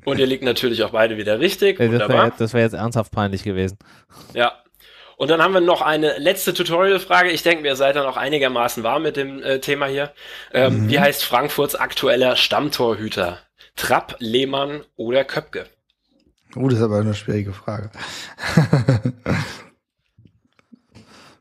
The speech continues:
Speaker 2: Ja, Marvin
Speaker 3: Köpke
Speaker 2: hat jetzt
Speaker 3: der
Speaker 2: bestimmt
Speaker 3: Herzen.
Speaker 2: versehentlich auf Andi Köpke geklickt, einfach aus der, der Nostalgie wegen, oder?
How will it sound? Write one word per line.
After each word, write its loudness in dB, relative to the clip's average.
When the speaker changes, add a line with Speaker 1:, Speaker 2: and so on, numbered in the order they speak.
Speaker 2:
Ja, -6
Marvin 0
Speaker 3:
Köpke 6
Speaker 2:
hat 4
jetzt 2
Speaker 3:
der -2
Speaker 2:
bestimmt -2
Speaker 3:
Herzen. 0
Speaker 2:
versehentlich 4
auf 0
Andi 2
Köpke 0
geklickt, -4
einfach -4
aus 2
der, 4
der 2
Nostalgie 2
wegen, 0
oder? 0